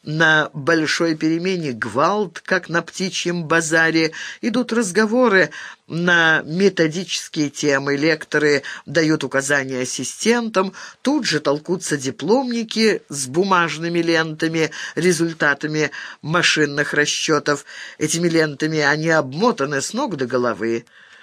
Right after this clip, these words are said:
Тут же двоечники пересдают свои хвосты. Тут же, что дают, где купили. В буфете вобла ажиотаж, бегут туда.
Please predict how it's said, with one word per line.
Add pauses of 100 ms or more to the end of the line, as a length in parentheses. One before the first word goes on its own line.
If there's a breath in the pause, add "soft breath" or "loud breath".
(800 loud breath)
Тут
же
двоечники (300 loud breath)
пересдают
свои
хвосты.
Тут
же,
что
дают,
где
купили.
В
буфете
вобла
ажиотаж,
бегут
туда.